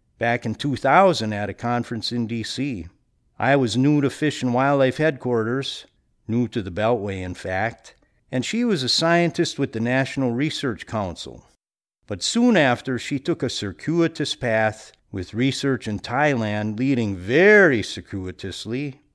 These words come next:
to a second career back in the States in social psychology. A real Renaissance woman she was.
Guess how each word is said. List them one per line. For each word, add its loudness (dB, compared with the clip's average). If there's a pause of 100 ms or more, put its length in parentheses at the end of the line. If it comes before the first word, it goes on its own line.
to -4
a 0
second 2
career 4 (220)
back 4
in 0
the -2
States 0
in -2
social 2
psychology. 2 (500)
A -2
real 6
Renaissance 4
woman -6
she -10
was. -10